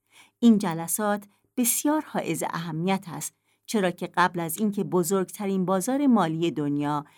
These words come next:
یعنی بازار لندن شروع به کار کند، این آنالیزها گزارش داده می‌شود. بیشترین احتمالات تخمین زده می‌شود تا باز هم اعضای خانواده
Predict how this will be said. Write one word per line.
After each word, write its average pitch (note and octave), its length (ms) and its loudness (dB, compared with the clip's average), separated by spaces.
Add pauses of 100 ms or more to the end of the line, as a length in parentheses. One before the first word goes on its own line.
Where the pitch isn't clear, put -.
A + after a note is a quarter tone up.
(200)
یعنی A#3 260 6
بازار A3 480 0
لندن F3+ 480 0
شروع D#3 320 -2
به D3 120 -4
کار C#3+ 240 -8
کند، D3+ 460 -4 (380)
این D4+ 280 4
آنالیزها G#3+ 800 0 (240)
گزارش G3 560 2
داده C#3+ 320 -6
می‌شود. C#3 580 -8 (680)
بیشترین G#3 560 0
احتمالات F#3 840 -2 (300)
تخمین A#3+ 460 6
زده D#3+ 320 2
می‌شود D3 600 -4 (240)
تا G#3 140 2
باز B3+ 400 0
هم G#3+ 300 2 (380)
اعضای A3 460 2
خانواده D#3+ 880 -2